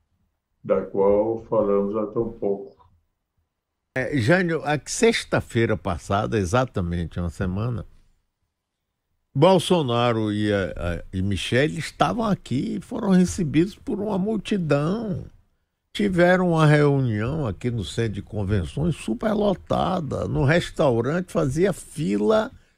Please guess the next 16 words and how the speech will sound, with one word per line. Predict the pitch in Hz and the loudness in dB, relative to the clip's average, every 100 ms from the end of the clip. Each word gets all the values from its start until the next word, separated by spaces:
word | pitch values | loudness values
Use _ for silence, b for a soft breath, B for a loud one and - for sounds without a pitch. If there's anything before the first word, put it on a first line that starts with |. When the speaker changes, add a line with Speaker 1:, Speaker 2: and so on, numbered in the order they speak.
| b _ _ | b _ _
Speaker 2:
pra | 151 160 | -2 0
tirar | - 156 151 156 | 0 0 2 0
selfie | - - - 151 185 170 - | -2 -6 0 2 2 -2 -8
com | 190 - 196 | -10 -10 -6
ele. | 165 185 214 196 156 87 - _ _ _ _ _ _ _ | -2 0 0 -2 -4 -8 -16 _ _ _ _ _ _ _
Quer | 214 | 0
dizer, | 175 139 151 - - - _ - - | 4 6 4 2 -10 -20 _ 4 6
eu, | - 427 - | 4 4 4
Speaker 1:
Os | |
Speaker 2:
às | - 147 | 2 6
vezes | - | 6
Speaker 1:
bolsonaristas | 156 - 175 160 135 151 170 175 160 - | 4 2 2 4 4 4 4 4 4 6
são | 175 156 | 6 4
muitos, | 117 117 143 185 - - 151 151 | 4 4 4 4 0 -4 -2 0
e | 139 - - | -2 -4 -12
são | - 151 165 - | -4 -2 -2 -6